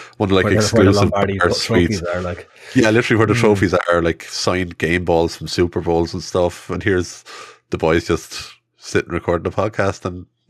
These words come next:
Speaker 1: eating all the vitamins.
Speaker 3: Nice. Um, I go Pat. We're all good with Pat there?
Speaker 2: Yeah,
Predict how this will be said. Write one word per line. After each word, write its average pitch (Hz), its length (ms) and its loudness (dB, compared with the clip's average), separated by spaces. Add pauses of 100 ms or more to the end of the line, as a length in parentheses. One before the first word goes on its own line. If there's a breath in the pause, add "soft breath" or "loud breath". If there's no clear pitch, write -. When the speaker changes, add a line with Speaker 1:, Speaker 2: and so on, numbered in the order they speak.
Speaker 1:
eating 101 200 -6
all 98 80 0
the 104 60 -4
vitamins. 120 460 -2 (1000 soft breath)
Speaker 3:
Nice. 135 460 -4 (880 loud breath)
Um, 117 1040 2 (200)
I 120 100 -2
go 123 120 2
Pat. 131 460 -2
We're 127 140 -6
all 117 120 0
good 127 160 -4
with 123 140 -4
Pat 131 260 -2
there? 151 280 -4 (100)
Speaker 2:
Yeah, 82 200 0